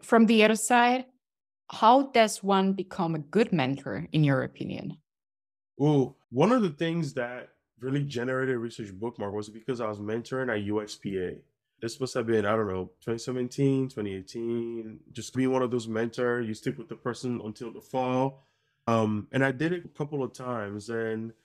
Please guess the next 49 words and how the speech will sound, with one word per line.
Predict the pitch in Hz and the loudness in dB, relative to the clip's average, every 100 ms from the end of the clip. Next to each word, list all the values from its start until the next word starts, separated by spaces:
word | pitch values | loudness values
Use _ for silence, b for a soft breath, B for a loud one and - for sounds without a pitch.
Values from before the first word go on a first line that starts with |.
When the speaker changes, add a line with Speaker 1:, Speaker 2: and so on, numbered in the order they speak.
| _ _ _ _ | _ _ _ _
Speaker 2:
I | 127 | -4
had | 120 147 143 | 2 2 2
this | 117 - | -4 -8
mentees | 117 117 113 170 165 117 | -6 -6 -4 -2 -2 -2
and | 110 | -4
a | 104 | -4
recurring, | 107 123 123 147 185 143 113 | -4 -6 -4 0 2 2 0
and | 117 143 | -2 -2
I | 175 160 | 0 4
noticed | 196 262 269 | 4 4 2
this | 208 - | -2 -4
in | 143 | -4
class | 147 147 143 | -6 -12 -10
as | 104 | -10
well. | 101 120 | -6 -6
The | 117 | -4
recurring | 127 131 131 165 196 | -4 -4 -4 -2 -2
theme | 127 135 131 | -2 -4 -4
was, | 113 104 | -6 -8
like, | 101 101 - _ _ - | -12 -12 -18 _ _ 0
the | 151 | 0
class | 147 226 349 - | 2 2 2 -2
that | 220 | -2
I | 151 | -2
learned | 135 151 147 | 0 0 0
a | 131 | -4
lot | 117 113 123 131 | -4 -4 -4 -4
about, | 117 120 120 - - | -4 -4 -4 -8 -6
I | 123 | -4
was | 120 117 - _ _ 131 | -4 -8 -16 _ _ -6
very | 135 151 180 | 4 4 4
much | 156 | 0
immersed | 127 113 113 120 123 117 | -4 -10 -6 -6 -6 -6
in | 104 | -6
U | 110 | -6
X | 110 - | -6 -8
information. | 98 104 101 98 - - - _ _ _ _ _ _ _ _ - | -12 -10 -8 -8 -10 -14 -16 _ _ _ _ _ _ _ _ -8
And | 151 135 | -4 0
then | 170 254 185 127 113 | 2 2 2 0 -4
for | - 143 | -2 0
my | 151 | 0
mentees | 143 143 139 143 233 180 | -2 -2 -4 -4 -6 -6
and | 120 | -6
so | 135 | -6
forth, | 123 123 | -4 0
they're | 180 | 0
asking | 156 147 160 | 0 -4 -6
for | 131 | -6
resources. | 107 131 131 98 - 87 82 | -6 -6 -6 -8 -10 -18 -20